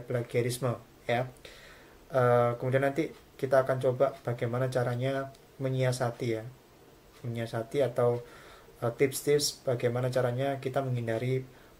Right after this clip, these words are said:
plagiarisme. Oke. Nah, eh, definisinya sendiri ya, plagiarisme adalah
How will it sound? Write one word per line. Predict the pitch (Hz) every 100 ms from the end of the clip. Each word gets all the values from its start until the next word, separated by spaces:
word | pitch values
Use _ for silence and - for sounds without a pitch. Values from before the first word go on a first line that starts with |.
| -
plagiarisme. | 123 120 123 113 110 - 107 98 - -
Oke. | - 156 156 - - - - - - - - - - - - - - - - - - - - -
Nah, | 131 131 127 -
eh, | - 147 147 147 147 147 147 - - - - - - - - - -
definisinya | 139 143 147 147 156
sendiri | 151 127 127
ya, | 156 131 - - - - - - - - - - -
plagiarisme | 135 135 131 123 117 151
adalah | 156 123 123 127 127